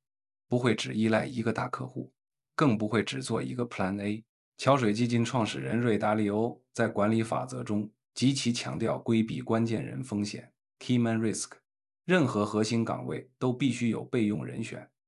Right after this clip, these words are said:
但是普通职场人是怎么做的？他们把百分之一百的赌注压在一个老板、一家公司，甚至一项单一的技能上。这在系统架构中被称为单点故障，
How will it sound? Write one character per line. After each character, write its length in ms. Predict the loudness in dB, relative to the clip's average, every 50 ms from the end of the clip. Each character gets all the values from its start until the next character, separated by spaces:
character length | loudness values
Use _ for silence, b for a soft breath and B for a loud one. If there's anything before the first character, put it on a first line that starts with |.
| _ _ _ _ _ _
但 160 | 2 2 2
是 80 | 2
普 260 | 0 -2 -2 -4 -2 0
通 200 | 2 2 2 2
职 120 | 0 -2
场 220 | -4 -4 -6 -6
人 160 | -6 -6 -6 -6
是 100 | -6 -8
怎 140 | -8 -8
么 80 | -10 -12
做 220 | -12 -10 -10 -10
的？ 180 | -12 -14 -18 -20 _ _ _ _ _
他 120 | _ 2 4
们 120 | 4 6
把 140 | 6 6 6
百 180 | 6 4 2
分 160 | 4 4 4 4
之 140 | 2 2
一 100 | 2 0
百 220 | 0 2 0 -2 0
的 100 | -2 -2
赌 220 | -2 -2 -6 -4
注 240 | -4 -4 -4 -4 -6 _ _ _ _ _ _ _
压 220 | 0 4 4 4 4
在 140 | 4 0
一 140 | -2 -2 -2
个 80 | -4 -4
老 180 | -4 -4 -4
板、 240 | -4 -4 -6 -8 -10 _ _ _ _ _ _ _ _ _ _ _ _ _ _ _
一 100 | -2 0
家 160 | 2 4 2 2
公 180 | 2 0 -2
司， 260 | -2 -2 -6 -6 -6 -10 _ _ _ _ _ _ _ _ _
甚 200 | -4 0 2 2
至 140 | 2 2 2
一 100 | 0 -2
项 260 | -2 -2 -2 -2 -4 0
单 300 | 0 2 2 2 0 0
一 120 | -2 -2
的 100 | -2 -4
技 240 | -6 -6 -4 -4 -4
能 180 | -4 -6 -10 -14
上。 160 | -16 -16 -18 _ _ _ _ _ _ _ _ _ _ _ _
这 100 | 2 4
在 140 | 4 4 4
系 120 | 4 2
统 160 | 2 2 2
架 200 | 4 6 6 6
构 100 | 4 2
中 180 | 2 2 0 2
被 140 | 2 0 0
称 200 | 0 0 0 0
为 280 | 0 0 0 -2 -6 _ _ _ _ _ _ _
单 220 | 0 2 2 2
点 240 | 2 0 -2 -4 -4
故 180 | -4 -4 -2 -2
障， 180 | -4 -6 -8